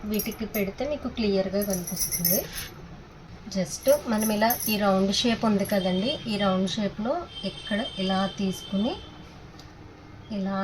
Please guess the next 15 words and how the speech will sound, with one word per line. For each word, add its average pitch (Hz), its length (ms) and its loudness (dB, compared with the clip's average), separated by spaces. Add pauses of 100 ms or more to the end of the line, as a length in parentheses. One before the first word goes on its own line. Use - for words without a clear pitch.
(140)
లైట్‌గా 180 640 -2 (680)
ఆ - 20 2 (140)
రేకున్న 190 520 2 (120)
షేప్‌లోనే 196 560 0 (1500)
అది 190 200 -2
ఇలా 185 160 0 (280)
బ్రష్ 202 300 -2 (120)
లోపలికి 202 580 -2
వెళ్ళినట్టు 190 720 -2 (140)
మళ్ళా 214 220 -2 (460)
ఇలా 175 180 -4 (1160)
ఆ - 20 4 (140)
రేఖ 190 240 2 (320)
మడత 185 260 0 (120)
పడినట్టుగా 185 600 -2